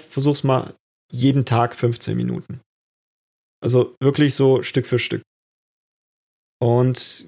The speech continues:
genauso in der Agilität. Such dir als erstes eine Sache raus, die vielleicht dein größtes Problem gerade löst. Also, was weiß ich, die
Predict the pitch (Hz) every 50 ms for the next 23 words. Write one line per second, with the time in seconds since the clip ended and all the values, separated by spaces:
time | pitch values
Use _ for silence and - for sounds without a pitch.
0 | - - - 131 131 139 151 156 156 160 151 147 135 135 123 131 127 127 120 -
1 | 117 117 113 - - 117 123 123 135 147 170 - - 170 156 139 - - - 135
2 | 151 143 - - 131 117 - - _ _ _ - 113 131 156 196 226 240 247 214
3 | 196 208 202 208 208 190 185 196 202 208 196 - - - - 151 147 139 - -
4 | - 139 131 131 131 - - 117 113 113 135 170 208 - 294 - - - 180 175
5 | 143 143 131 - - 110 110 117 - 123 127 147 185 - - - - _ _ _
6 | _ _ _ _ _ _ _ _ _ _ _ _ - _ _ - - 101 113 117
7 | 120 120 113 113 113 107 107 123 123 - 147 135 143 - 147 139 - - - -
8 | - - - - - - - - - 131 123 120 123 127 123 123 123 123 123 123
9 | 120 123 123 123 120